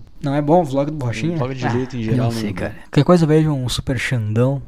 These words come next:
Speaker 1: na Twitch. Você conheceu o Super Xandão?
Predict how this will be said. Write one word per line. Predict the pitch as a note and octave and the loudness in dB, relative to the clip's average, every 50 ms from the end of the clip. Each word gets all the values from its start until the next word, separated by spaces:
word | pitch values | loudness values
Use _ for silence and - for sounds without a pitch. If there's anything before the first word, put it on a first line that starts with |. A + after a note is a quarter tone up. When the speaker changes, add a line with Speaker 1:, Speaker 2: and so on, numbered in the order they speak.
| - - - | -14 -16 -12
Speaker 1:
na | - A#2 - | -10 -10 -8
Twitch. | - - A2 A2+ B2 B2+ - - - - - - - - - - - - - - - - - - - - - | -6 -6 -6 -6 -8 -8 -10 -12 -12 -12 -14 -16 -20 -20 -20 -20 -20 -20 -20 -20 -20 -20 -20 -20 -20 -18 -10
Você | - - | -8 -4
conheceu | - - C#3+ C#3 B2 - D#3+ E3 | 0 0 0 0 2 2 2 2
o | E3+ | 2
Super | E3 - D#3+ - - C#3+ | 2 0 -2 -2 -2 -2
Xandão? | - - C3 A#2+ A#2 B2+ D#3+ F3+ | -2 -2 -2 -2 0 0 -2 -2